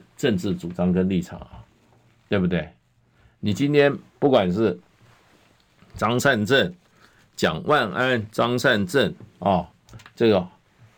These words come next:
这个、这个卢秀芳，这几国民党的在地方上的这些啊，表现政绩都很好的这些执政党员啊，那突然有一天说：“哎呀，你们将来不是执政党了，我们只是人家的怎么样？”那不可能的嘛！这个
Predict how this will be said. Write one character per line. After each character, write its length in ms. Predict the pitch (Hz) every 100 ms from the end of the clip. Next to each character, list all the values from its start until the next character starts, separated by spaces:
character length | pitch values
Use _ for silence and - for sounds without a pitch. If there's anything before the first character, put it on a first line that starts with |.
| _
这 140 | - 110
个、 920 | 101 90 90 90 87 87 98 107 110
这 100 | 110
个 60 | 110
卢 240 | 98 110
秀 240 | 117 143
芳， 400 | 104 113 117 110 110 _ _ _ _
这 140 | - 98
几 160 | 92
国 160 | 90 107
民 160 | 110
党 180 | 101 85
的 80 | 82
在 200 | 92 90 - _
地 160 | 170 98
方 220 | 101 95
上 180 | 101 85
的 120 | 80
这 140 | 90
些 120 | 87 87
啊， 160 | 76 -
表 160 | 82
现 180 | 78 107
政 160 | 90 98
绩 140 | 90
都 140 | 90 90
很 200 | 87 87
好 180 | 90
的 60 | - -
这 80 |
些 80 | 90
执 160 | 87 87
政 160 | 90
党 180 | 85 - -
员 140 | - -
啊， 240 | - - _ _ _
那 80 | -
突 140 | -
然 100 | 143
有 100 | 104
一 40 | 92
天 160 | 98
说 180 | 95 95 -
：“哎 60 | 107
呀， 100 | 90 _ _ _ _ _ _
你 180 | 160 92
们 160 | 90
将 200 | 92 107
来 60 | 90
不 140 | 90
是 140 | 85 87
执 160 | -
政 160 | 82 85
党 160 | 87
了， 60 | -
我 140 | - 90
们 120 | 98
只 120 | 92
是 220 | 87 107 90
人 140 | 87
家 160 | 95 95
的 100 | 87
怎 100 | -
么 80 | -
样？” 80 | - -
那 80 | 165
不 100 | 180
可 200 | 285 165
能 240 | 104 92 127
的 100 | 117
嘛！ 240 | 80 - _ _ _ - - _ _
这 220 | 262 262
个 260 | 208 -